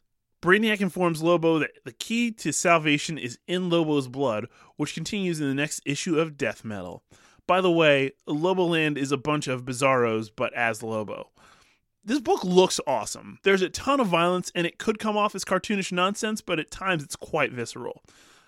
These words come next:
The story, as I said earlier, is an absolute romp and silly time. It may even have an effect on a larger story, which could be a bonus.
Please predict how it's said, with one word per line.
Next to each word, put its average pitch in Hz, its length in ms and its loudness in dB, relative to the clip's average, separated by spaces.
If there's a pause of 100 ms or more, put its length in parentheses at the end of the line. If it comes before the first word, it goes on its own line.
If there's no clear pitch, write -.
The 185 80 -2
story, 277 380 2
as 208 120 6
I 196 60 4
said 180 220 2
earlier, 139 380 4
is 156 440 2
an 156 160 -4
absolute 185 500 4
romp 147 320 4
and 139 140 -4
silly 135 300 -2
time. 110 420 -6 (540)
It 269 180 0
may 294 140 0
even 262 220 4
have 202 280 4
an 170 240 6
effect - 400 0
on 147 160 -2
a 139 100 -2
larger 135 540 0
story, 117 420 0
which 123 240 -4
could 190 140 -4
be 175 140 0
a 151 40 2
bonus. 135 520 -6